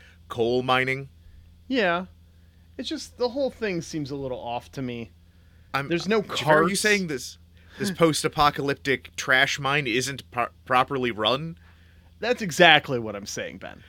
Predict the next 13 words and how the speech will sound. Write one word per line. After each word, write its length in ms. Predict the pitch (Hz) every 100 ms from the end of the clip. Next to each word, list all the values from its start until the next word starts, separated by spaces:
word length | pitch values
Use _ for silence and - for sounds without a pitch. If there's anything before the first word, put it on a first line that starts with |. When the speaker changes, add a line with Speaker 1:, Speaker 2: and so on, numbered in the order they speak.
| - - - -
Speaker 1:
Oh. 640 | - 403 170 101 92 87 - - - -
Well, 240 | 117 120
uh, 180 | 127 120
we'll 200 | 101 120
take 240 | 117 143 156
it 80 | 135
up 200 | 131 131
with, 260 | 123 -
with 160 | 127 123
H 260 | 135 131 143
R. 340 | 120 110 107 - - - - _ - _ -
H 220 | 143 139 160
R 380 | 135 127 123